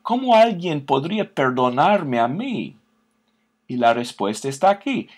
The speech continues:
Ninguna cosa será imposible para Dios. Dios ha perdonado y cambiado millones de vidas, las cuales han sido completamente destruidas. Jamás nos olvidemos. Ninguna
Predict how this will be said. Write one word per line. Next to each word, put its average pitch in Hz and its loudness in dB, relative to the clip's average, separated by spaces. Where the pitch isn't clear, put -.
Ninguna 139 -4
cosa 147 -12
será 147 -10
imposible 147 -8
para 139 -8
Dios. - -12
Dios 160 2
ha - 6
perdonado 147 0
y 139 -4
cambiado 165 0
millones 165 -2
de 151 0
vidas, 180 -4
las 143 0
cuales 185 0
han 156 -8
sido 175 -8
completamente 151 -2
destruidas. 151 -4
Jamás 196 4
nos 175 -2
olvidemos. 131 0
Ninguna 165 -6